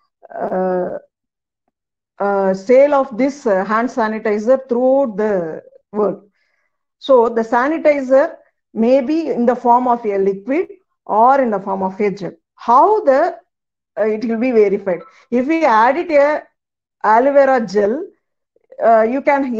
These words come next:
able to see the difference. ரெண்டு நீங்க பார்க்கலாம். ஒண்ணு வந்து லிக்விட் ஃபார்ம்ல இருக்கும். ஒன்ஸ் நீங்க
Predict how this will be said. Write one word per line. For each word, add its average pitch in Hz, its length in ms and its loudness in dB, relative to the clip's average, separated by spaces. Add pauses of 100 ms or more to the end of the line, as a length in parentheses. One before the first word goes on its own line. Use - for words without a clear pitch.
able 311 200 0
to 320 120 -4 (100)
see 302 180 -2
the 247 200 2
difference. 208 320 -4 (100)
ரெண்டு 247 240 -2
நீங்க 269 220 2
பார்க்கலாம். 220 380 -4
ஒண்ணு 240 200 -2
வந்து 269 220 0
லிக்விட் 277 260 -8
ஃபார்ம்ல 254 300 -2
இருக்கும். 208 260 -6 (220)
ஒன்ஸ் 320 200 -4 (120)
நீங்க 262 140 -2